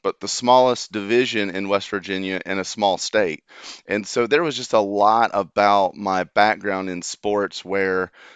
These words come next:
nobody trusted any numbers that they would see from me. Um, even if they saw, saw me, they'd have to come out and actually see me physically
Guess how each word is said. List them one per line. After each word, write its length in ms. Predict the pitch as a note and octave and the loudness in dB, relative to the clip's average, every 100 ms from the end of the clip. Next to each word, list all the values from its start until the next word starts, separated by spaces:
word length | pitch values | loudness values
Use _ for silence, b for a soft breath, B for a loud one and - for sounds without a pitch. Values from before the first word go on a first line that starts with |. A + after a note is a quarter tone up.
| B | B
nobody 360 | A2 C#3 C#3+ B2+ | 2 4 4 2
trusted 720 | - - A#2 - G#2 F2+ E2 | -2 2 2 2 -4 -4 -8
any 220 | G#2 G#2 | -8 -6
numbers 520 | G2 G2+ F#2+ F#2 F2 | -4 -4 -2 -4 -4
that 140 | F#2+ F#2 | -6 -4
they 160 | F#2 | -4
would 160 | F2+ F2 | -4 -8
see 320 | - - G2+ | -10 -8 -8
from 260 | F#2+ F#2 E2 | -6 -8 -8
me. 340 | D#2+ D2+ D2 B B B | -8 -8 -12 B B B
Um, 200 | - G#2 | -6 -2
even 180 | D3+ F#3 | 0 0
if 60 | - | 0
they 140 | B2 | -2
saw, 440 | - - G#2+ A2 - | -4 -2 2 2 2
saw 440 | - - - A#2+ A#2 | -6 -6 4 4 4
me, 100 | G2 | 2
they'd 180 | A2 A#2+ | 0 2
have 120 | A#2+ | 0
to 80 | A#2 | -2
come 240 | A#2+ A2 | -4 0
out 240 | A2 G2 | 0 0
and 100 | F2 | 0
actually 360 | F#2 G2+ - F#2 | -4 -4 -6 -10
see 260 | - - G#2+ | -8 -8 -6
me 160 | G2 | -8
physically 720 | - G2 F#2 G2 F#2 F2+ E2+ | -4 -6 -4 -4 -2 0 -2